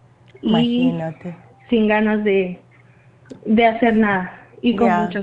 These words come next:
Speaker 1: sueño.
Speaker 2: Ya.
Speaker 1: Este, lo he llevado con el pediatra y todo.
Speaker 2: Ya.
Speaker 1: Y, este, le hicieron exámenes de, de sangre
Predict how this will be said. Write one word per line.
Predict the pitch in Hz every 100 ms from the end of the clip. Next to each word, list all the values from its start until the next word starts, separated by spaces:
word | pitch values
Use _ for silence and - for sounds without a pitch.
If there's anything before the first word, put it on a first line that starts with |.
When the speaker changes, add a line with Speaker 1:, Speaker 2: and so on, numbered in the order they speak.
| 196
Speaker 1:
sueño. | 214 220 180 - _ - - -
Speaker 2:
Ya. | 160 151 - - -
Speaker 1:
Este, | 240 226 - 233 214 -
lo | - 220 226
he |
llevado | 233 269 254 254 269 262 220 233
con | 226 214 208
el | 196
pediatra | 214 202 202 202 202 233
y | 226 -
todo. | 208 208 269 - _ _ - 208
Speaker 2:
Ya. | 196 180 170
Speaker 1:
Y, | 240 254 254
este, | 226 220 220 226 214
le | 214
hicieron | - 226 240 254
exámenes | 262 233 226 247 254
de, | 226 202 196 - - -
de | 214 -
sangre | 202 220 233 277